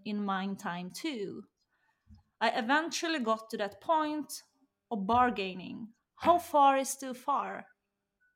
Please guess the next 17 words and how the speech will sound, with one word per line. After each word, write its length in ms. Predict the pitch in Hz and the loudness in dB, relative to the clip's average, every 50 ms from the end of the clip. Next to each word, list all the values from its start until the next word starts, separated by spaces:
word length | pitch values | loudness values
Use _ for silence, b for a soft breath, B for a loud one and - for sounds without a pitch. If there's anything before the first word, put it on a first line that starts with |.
| _ _ _ _ _ _ _ _ _ _ - | _ _ _ _ _ _ _ _ _ _ -2
How 260 | - 269 294 311 320 | 4 6 6 6 4
far 500 | - - - 320 330 330 285 214 180 190 | 0 -2 4 8 8 10 10 10 8 6
can 240 | - - 226 226 220 | 0 -4 -4 -2 -2
I 100 | 208 202 | -2 -4
go 640 | 190 175 240 262 269 226 196 170 123 - - - _ _ _ _ - | -4 -2 0 0 2 2 2 0 -4 -8 -12 -18 _ _ _ _ -10
and 120 | 226 220 | -8 -8
still 300 | 220 - - 240 214 202 | -8 -6 -4 -4 -6 -6
qualify 600 | 202 - - 233 233 226 214 208 208 - 202 190 185 | -6 -6 -2 0 2 2 2 0 -2 -2 -2 -2 -2
as 180 | - - - | -2 -4 -4
a 40 | 302 | -2
virgin? 600 | 277 349 415 453 453 233 - 143 156 - 202 196 - _ _ _ _ _ _ _ _ _ _ _ _ _ _ | 0 2 2 2 2 0 -2 -4 -8 -8 -10 -14 -16 _ _ _ _ _ _ _ _ _ _ _ _ _ _
What 220 | - 277 381 381 - | 0 0 0 0 0
even 300 | 392 320 339 311 330 311 | -4 -4 -2 -2 -2 -2
counts 580 | 262 - - 247 240 247 240 247 233 233 - - - | -4 -2 0 2 4 4 4 2 0 -4 -6 -8 -8
as 180 | 254 247 - | -8 -6 -4
real 280 | 247 233 233 220 214 220 | -2 -2 0 0 -2 -2
sex? 640 | 226 - - 381 - - - - - - - - | -4 -2 -4 -4 -4 -4 -10 -10 -8 -8 -8 -8